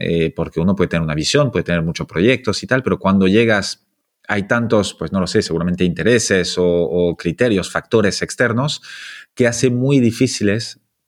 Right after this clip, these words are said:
que puedas hacer, eh, lo que realmente querías hacer, ¿no?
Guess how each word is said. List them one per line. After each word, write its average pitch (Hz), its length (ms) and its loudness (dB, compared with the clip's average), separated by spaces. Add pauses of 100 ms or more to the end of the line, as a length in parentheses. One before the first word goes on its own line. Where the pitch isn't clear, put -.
(220)
que 104 140 0
puedas 110 460 2
hacer, 104 460 -2 (500)
eh, 71 120 -10
lo 92 200 -2
que 87 140 -2
realmente 95 500 2
querías 90 340 2
hacer, 78 300 -4
¿no? 123 160 -4